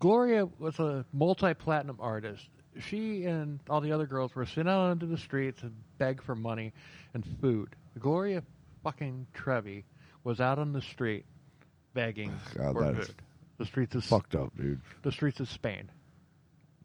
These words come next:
Speaker 2: That is just fucked up.
Speaker 1: Yeah.
Speaker 2: But, uh,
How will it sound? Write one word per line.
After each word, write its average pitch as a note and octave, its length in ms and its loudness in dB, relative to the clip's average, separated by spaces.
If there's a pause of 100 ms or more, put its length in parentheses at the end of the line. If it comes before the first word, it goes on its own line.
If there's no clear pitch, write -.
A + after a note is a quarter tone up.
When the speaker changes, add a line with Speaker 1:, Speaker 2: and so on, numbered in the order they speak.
Speaker 2:
That E2+ 280 4
is D2 100 -2
just C#2+ 200 -6
fucked C#2+ 280 -4
up. A1+ 120 -6 (120)
Speaker 1:
Yeah. F#2+ 160 -16 (340)
Speaker 2:
But, A2+ 300 2 (180)
uh, F#2 120 -2